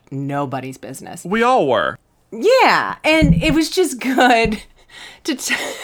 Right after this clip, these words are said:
Speaker 1: to hear Jack say, "I fucking hate you," <laughs> like he did back in the days.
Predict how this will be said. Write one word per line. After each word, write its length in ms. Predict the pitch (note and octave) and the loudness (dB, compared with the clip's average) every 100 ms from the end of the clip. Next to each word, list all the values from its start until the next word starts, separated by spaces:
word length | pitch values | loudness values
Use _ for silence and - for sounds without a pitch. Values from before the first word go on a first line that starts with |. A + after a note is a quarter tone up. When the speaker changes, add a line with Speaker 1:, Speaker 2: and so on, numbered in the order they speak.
| - - - - - - | -16 -8 -8 -8 -14 -4
Speaker 1:
to 120 | F4+ | -2
hear 200 | C#4+ F4 | 2 2
Jack 300 | C4 C4 B3 | 4 4 4
say, 120 | C4 B3+ | 4 2
"I 40 | |
fucking 460 | A#3+ G4 G4 C4+ G#3 | 4 4 4 0 2
hate 280 | A3 G#3+ F3+ | 2 0 0
you," 360 | F3+ D3 D#3 G#3 - | -4 -2 -2 -4 -6
<laughs> 120 | - | -2
like 160 | C4+ | 0
he 120 | C#4 B3 | 0 0
did 480 | - A3 G3 F#3 F3+ | 2 2 2 -2 0
back 260 | F3+ F3+ | 0 0
in 100 | F3+ | -4
the 80 | F3 | -6
days. 340 | E3+ D#3 D3+ | -4 -4 -4